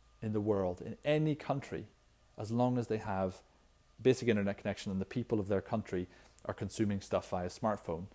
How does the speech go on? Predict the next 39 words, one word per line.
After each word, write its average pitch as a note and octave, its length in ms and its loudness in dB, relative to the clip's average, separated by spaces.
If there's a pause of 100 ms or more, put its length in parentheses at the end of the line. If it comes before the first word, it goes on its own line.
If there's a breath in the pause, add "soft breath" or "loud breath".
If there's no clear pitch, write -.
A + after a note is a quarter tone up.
(240 loud breath)
which - 180 -8
is F#2+ 240 -6 (160)
a G#2+ 60 0
lot G#2 180 8
of G#2+ 80 2
countries G2 320 -6
in F#2+ 60 -4
the F#2 80 -6
world F#2 260 2
at E2 120 -6
the - 140 -10
moment, F#2 300 -6
especially - 360 -8
in F2+ 80 -6
Asia F#2 300 -4
and F#2 120 -6
even F#2+ 160 -6
in F#2 80 -6
Africa. F#2+ 420 -6 (540 loud breath)
Um, F#2 260 -4
people F#2+ 300 0
are, - 40 2
you F2+ 100 -4
know, F2 140 -6 (800)
take - 160 -2
Africa F#2 300 2
as F2+ 120 -2
a G#2+ 40 -4
good F#2+ 120 -2
example, G#2+ 400 0
where F2+ 260 2 (260 loud breath)
sub-Saharan F#2 580 -2
Africa, F#2 460 -2 (420 loud breath)
um, E2+ 420 -2 (180)
the F2+ 140 -2
percentage G2 640 -4
of - 80 -8
people G2 260 -4
using F2+ 520 -4